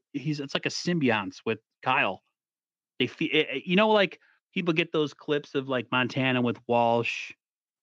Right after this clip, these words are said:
or Brady sitting in a meeting with Coach Belichick, and they, like, break each other down and try to figure out a game plan to attack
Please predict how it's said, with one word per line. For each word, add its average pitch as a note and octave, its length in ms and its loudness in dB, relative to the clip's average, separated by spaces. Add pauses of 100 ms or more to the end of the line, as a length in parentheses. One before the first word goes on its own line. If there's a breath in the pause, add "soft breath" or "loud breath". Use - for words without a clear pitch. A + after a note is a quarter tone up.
(260)
or B2 260 4
Brady A#2+ 560 2
sitting A#2+ 440 0
in A#2 100 2
a A2+ 60 0
meeting A#2 540 0
with A2 280 -4
Coach - 340 -6
Belichick, A#2 720 0
and A2 160 -2
they, A2+ 200 -2
like, G#2+ 200 -4
break A#2+ 280 -4
each A#2 160 -6
other A2+ 200 -2
down A2+ 340 0
and G#2+ 80 -2
try A#2 160 -2
to A2 80 -4
figure A2+ 260 -6
out A2 100 -2
a G2+ 40 -8
game G#2+ 240 -8
plan A2 260 -6
to G#2+ 100 -6
attack G2+ 340 -6